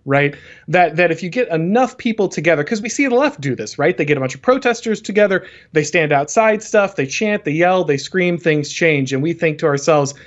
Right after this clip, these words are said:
"That's how things get done," right? That's how that happens.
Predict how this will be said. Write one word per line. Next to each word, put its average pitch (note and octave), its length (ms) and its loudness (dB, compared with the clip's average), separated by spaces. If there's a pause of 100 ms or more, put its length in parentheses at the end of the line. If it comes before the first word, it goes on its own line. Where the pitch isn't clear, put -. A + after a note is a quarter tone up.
(240)
"That's F3+ 260 2
how F#3+ 140 2
things B2+ 280 -2
get C#3 220 -4
done," C3+ 320 0
right? C3+ 240 -2
That's C#3+ 240 0
how B2 140 -2
that A#2+ 160 -2
happens. A3+ 500 -4